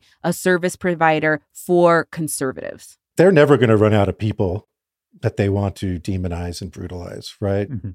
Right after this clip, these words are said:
Speaker 2: There will be immigrants, there will be trans people. And if they get everything they want from them, then they'll move on to gay people and they'll move on to religious minorities and on and on and on. They're not gonna run out of out groups
Speaker 3: Mm-hmm.
Speaker 2: to be angry at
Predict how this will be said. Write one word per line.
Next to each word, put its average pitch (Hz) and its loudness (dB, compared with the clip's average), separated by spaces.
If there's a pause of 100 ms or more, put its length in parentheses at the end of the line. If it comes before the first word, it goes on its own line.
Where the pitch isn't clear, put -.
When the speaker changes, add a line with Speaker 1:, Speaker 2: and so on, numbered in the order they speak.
(420)
Speaker 2:
There 135 0
will 147 0
be 151 4
immigrants, 131 2
there 135 -4
will 113 -4
be 123 -4
trans 185 0
people. 113 0 (320)
And 135 -6
if 113 -4
they 139 0
get 170 2
everything 170 0
they 156 -2
want 165 -2
from 147 -4
them, 151 4
then 139 0
they'll 151 2
move 175 2
on 196 2
to 202 -2
gay 214 2
people 113 -2
and 127 -4
they'll 147 -2
move 170 0
on 185 0
to 170 -10
religious 180 -2
minorities 185 -2
and 139 -10
on 151 -2
and 156 0
on 151 0
and 143 -2
on. 131 2 (460)
They're 143 4
not 143 0
gonna 156 4
run 131 4
out 127 4
of 107 0 (260)
out 165 2
groups - -8
Speaker 3:
Mm-hmm. 107 -4 (220)
Speaker 2:
to 113 -4
be 113 -6
angry 110 2
at 92 -2